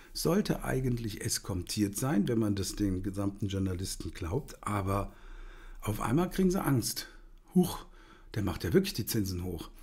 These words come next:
Und genau das wird in Deutschland und Europa auch passieren.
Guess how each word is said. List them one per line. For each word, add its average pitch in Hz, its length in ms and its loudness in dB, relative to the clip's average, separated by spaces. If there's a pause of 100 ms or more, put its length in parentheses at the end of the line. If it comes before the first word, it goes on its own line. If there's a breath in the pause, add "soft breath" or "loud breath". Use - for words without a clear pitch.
(240 loud breath)
Und 104 200 -6
genau 98 440 0
das 101 340 -2
wird 131 180 2
in - 240 2
Deutschland 165 480 -2
und 127 120 0
Europa 131 480 -2
auch 190 160 -6
passieren. 113 440 0